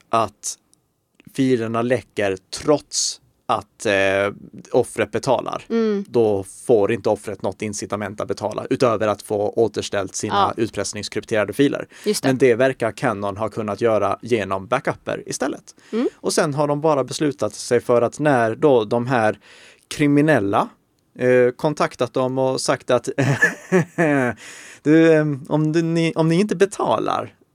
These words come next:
Speaker 1: då kommer vi inte att dekryptera era filer och vi kommer dessutom att läcka era filer så att era konkurrenter får tillgång till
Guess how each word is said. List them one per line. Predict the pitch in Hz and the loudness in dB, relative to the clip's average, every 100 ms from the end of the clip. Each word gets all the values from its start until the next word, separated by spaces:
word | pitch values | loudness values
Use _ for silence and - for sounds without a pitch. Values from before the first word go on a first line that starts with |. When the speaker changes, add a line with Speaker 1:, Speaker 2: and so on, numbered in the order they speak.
| - | 0
Speaker 1:
då | 151 | 0
kommer | 147 147 156 | 2 0 0
vi | 214 | 0
inte | 185 180 170 151 | -2 -2 -2 0
att | 151 139 135 | 0 0 2
dekryptera | 160 - 233 - 175 127 | 2 2 -2 2 4 6
era | 131 131 | 4 4
filer | - 160 127 107 - | 2 0 0 -2 2
och | 247 180 - - - - | 4 4 -2 -20 -20 -6
vi | - 147 | 0 0
kommer | - 151 139 | 0 -2 -2
dessutom | 139 151 - 160 147 123 113 104 | 0 -2 2 0 0 -4 -6 -6
att | - 113 - _ | -4 -4 -6 _
läcka | 117 131 170 - 156 | -2 2 2 2 2
era | 147 139 | 2 2
filer | 156 143 113 | 2 2 2
så | 120 | -2
att | 127 | -2
era | 120 | -2
konkurrenter | - 139 123 156 147 110 117 | 0 -2 0 0 -2 -2 -4
får | - | -4
tillgång | 127 151 143 110 110 | -2 0 0 -4 -6
till | 107 117 113 | -2 -2 -2